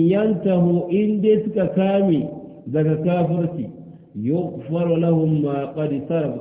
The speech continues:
Allah zai gafarta musu abin da suka aikata a baya. Da ta'addanci wa Allah, da manzon Allah, da kuma addinin Allah.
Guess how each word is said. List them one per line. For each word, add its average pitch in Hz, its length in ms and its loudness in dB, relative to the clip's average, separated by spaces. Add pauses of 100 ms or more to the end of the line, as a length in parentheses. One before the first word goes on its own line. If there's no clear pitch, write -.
Allah 147 440 -2
zai 147 240 0
gafarta 170 540 0
musu 160 200 0
abin 143 240 -2
da - 60 -8
suka 139 160 -6
aikata 143 480 -6
a 123 40 -6
baya. 110 240 -8 (540)
Da 120 140 -6
ta'addanci 156 640 -2
wa 139 160 -2
Allah, 156 380 2 (320)
da 131 160 -4
manzon 139 340 -2
Allah, 151 360 0
da 135 80 -2
kuma 139 240 -2
addinin 131 380 -2
Allah. 110 300 -6